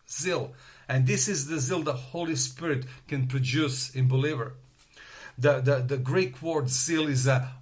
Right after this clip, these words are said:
onomatopoeic word. That's the word which describes sounds. And the sound that it describes here, it's when you have something white hot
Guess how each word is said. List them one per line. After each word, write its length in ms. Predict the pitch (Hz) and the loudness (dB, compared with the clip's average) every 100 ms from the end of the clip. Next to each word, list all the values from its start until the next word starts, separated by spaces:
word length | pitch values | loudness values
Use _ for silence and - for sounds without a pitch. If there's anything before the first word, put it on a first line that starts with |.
| - | -8
onomatopoeic 1080 | 143 143 143 131 131 127 - 175 160 131 - | -6 -4 -2 -2 -2 -4 -2 0 2 0 0
word. 360 | 127 123 104 - - | 2 2 0 -8 -8
That's 260 | 143 143 120 | -2 -2 0
the 100 | 135 | 0
word 300 | 127 151 127 | 2 0 0
which 180 | 131 127 | 0 0
describes 580 | 127 - 151 139 131 - | 0 0 0 -2 0 0
sounds. 580 | - 135 127 - - - - - | 2 2 0 -2 -10 -14 -20 -4
And 180 | 120 131 | 0 2
the 100 | 127 | 4
sound 640 | - - 190 196 180 135 | 4 4 4 0 -2 0
that 140 | 139 | 0
it 140 | 135 123 | 0 0
describes 680 | 131 - - 151 135 - - | 2 2 2 0 2 0 -2
here, 320 | 156 139 127 - - | 0 0 0 -6 -8
it's 220 | 127 127 | -4 -2
when 180 | 147 175 | -2 -2
you 100 | 196 | -2
have 300 | 127 185 135 | -2 -4 -2
something 680 | 127 - 165 131 151 131 127 - - | -2 0 -2 -4 -4 -4 -4 -10 -18
white 540 | 98 107 147 185 - | -16 -8 -2 0 -2
hot 540 | - 156 123 - - | -4 -4 -4 -6 -16